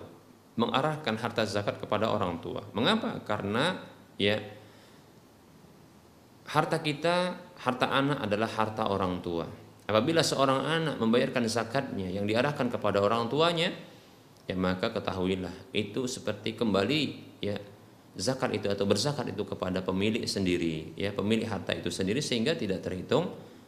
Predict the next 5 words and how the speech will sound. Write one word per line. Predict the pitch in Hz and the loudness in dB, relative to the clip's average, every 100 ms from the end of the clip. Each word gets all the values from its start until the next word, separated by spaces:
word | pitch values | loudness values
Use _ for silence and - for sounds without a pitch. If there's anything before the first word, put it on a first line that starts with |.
| - - | -20 -10
zakat. | 80 104 95 85 - 87 - - | 0 2 2 0 -2 -4 -4 -14
Wallahu | - 143 113 98 101 98 92 87 101 127 135 - - - | -4 0 2 4 4 4 2 0 0 0 0 -2 -10 -2
ta'ala | 98 82 82 82 85 87 | 0 0 0 -2 -4 -4
a'lam. | 87 - 85 80 76 76 - - | -8 -8 -4 -4 -4 -10 -12 -6
Demikian. | 85 80 - | -4 -6 -8